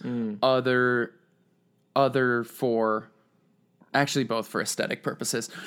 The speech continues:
Speaker 2: Uh, one would be d-, a dragon.
Speaker 1: For sure.
Speaker 2: Because that would just be dope.
Speaker 1: From what universe?
Speaker 2: Uh, for Aragorn.
Speaker 1: Oh, incredible. I was thinking Game of Thrones or
Speaker 2: Well,
Speaker 1: Harry Potter, but Aragorn is even better.
Speaker 2: Yeah, but
Speaker 1: You
Speaker 2: with
Speaker 1: gotta get that mental connection.
Speaker 2: Exactly. And, and the, the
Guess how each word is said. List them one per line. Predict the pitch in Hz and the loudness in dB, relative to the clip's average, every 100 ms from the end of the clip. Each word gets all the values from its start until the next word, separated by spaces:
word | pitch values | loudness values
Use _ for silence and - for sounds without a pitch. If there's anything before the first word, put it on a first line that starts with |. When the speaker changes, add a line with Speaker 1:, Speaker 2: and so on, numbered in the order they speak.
| 165 | -4
Speaker 2:
Uh, | - 131 123 | 2 4 4
one | 131 139 156 | 4 4 4
would | 156 | 4
be | 135 127 120 - 131 | 4 2 0 -4 -2
d-, | 113 | 0
a | 117 | 0
dragon. | 123 107 110 123 156 - _ _ _ _ _ _ - | 0 0 0 -2 -2 -8 _ _ _ _ _ _ -12
Speaker 1:
For | - | -8
sure. | - - 113 80 - | -4 0 0 0 -2
Speaker 2:
Because | 135 139 | 0 0
that | 123 131 | 2 0
would | 127 | 0
just | 123 120 | -2 -2
be | 131 | -2
dope. | 123 117 139 - | 0 -2 -2 0
Speaker 1:
From | 165 | 4
what | 147 131 | 4 2
universe? | 147 123 113 117 - - | 0 0 -2 -4 -12 -2
Speaker 2:
Uh, | - 139 131 127 127 123 123 - - - | 2 4 4 4 4 4 2 0 -6 -2
for | 139 - - | 0 0 0
Aragorn. | 127 117 110 80 117 - _ _ - | 0 2 0 -4 -8 -14 _ _ 2
Speaker 1:
Oh, | 160 170 165 151 131 - | 6 8 8 6 4 0
incredible. | 131 120 123 113 110 | -2 0 0 2 2
I | 113 | 4
was | 156 | 4
thinking | 160 147 127 | 2 -2 -2
Game | 120 117 | -2 -2
of | 113 | -2
Thrones | 117 117 113 110 - | -2 -2 -4 -6 -4
or | 113 110 180 | 0 2 4
Speaker 2:
Well, | |
Speaker 1:
Harry | 196 113 | 6 4
Potter, | - 139 147 | 4 4 6
but | 127 117 | 4 4
Aragorn | 127 156 131 | 4 4 4
is | 117 117 | 0 -2
even | 107 | -4
better. | 107 110 82 | -2 0 4
Speaker 2:
Yeah, | 190 202 | 6 6
but | 202 | 4
Speaker 1:
You | 170 | 2
Speaker 2:
with | 180 | 6
Speaker 1:
gotta | 190 | 6
get | 196 190 | 6 4
that | 147 | 2
mental | 135 147 160 151 | 2 0 2 -2
connection. | - 120 117 - - - | -2 -2 -2 -4 -6 -2
Speaker 2:
Exactly. | - 139 127 160 156 - 110 92 - | -2 -2 2 4 4 0 -2 -4 0
And, | 156 147 - | 2 2 2
and | 165 175 156 | 2 2 2
the, | 175 180 | 2 2
the | 160 165 | 4 2